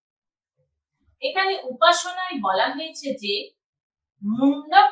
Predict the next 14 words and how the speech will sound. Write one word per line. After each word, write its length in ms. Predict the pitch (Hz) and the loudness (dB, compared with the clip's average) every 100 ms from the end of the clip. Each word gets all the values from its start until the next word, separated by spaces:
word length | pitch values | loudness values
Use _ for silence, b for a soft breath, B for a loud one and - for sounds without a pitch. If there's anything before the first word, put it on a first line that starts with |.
| - | 0
উপনিষদে 720 | 262 262 320 339 339 349 349 339 - | -10 -2 0 0 -4 -6 -6 -2 0
বলা 200 | 240 269 285 | 2 0 -2
হয়েছে 320 | 294 294 311 214 | -8 -12 -14 -10
যে, 100 | 214 214 - - _ _ _ | -8 -10 -14 -20 _ _ _
মহাস্ত্র 920 | 208 220 247 254 339 370 - - - 359 349 - | -6 -2 -2 4 4 4 -2 -14 -16 -14 -12 -12
ধনু 380 | 220 247 285 277 - - _ _ _ _ _ _ 254 | -8 0 0 0 -4 -12 _ _ _ _ _ _ 2
ওঙ্কার 600 | 277 311 320 - 381 381 381 220 | 2 2 -4 4 6 6 2 -2
গ্রহণ 380 | 508 277 330 339 - | -2 0 -2 -4 -8
করে 220 | 339 339 359 392 _ _ _ _ _ | -6 -6 -8 -14 _ _ _ _ _
উপাসনা 720 | 277 285 349 349 359 349 349 349 - | -4 8 8 8 -2 -6 -4 -4 -2
দ্বারা 300 | 240 - 269 - - - - | -2 0 0 -2 -12 -20 -16
শানিত 560 | 247 240 240 294 339 330 339 - | -4 -2 0 -2 -4 -10 -12 -12
স্বর 340 | - 214 214 220 - _ _ _ - | -2 2 2 0 -8 _ _ _ -2
অর্থাৎ 380 | 311 - 359 | -2 0 -2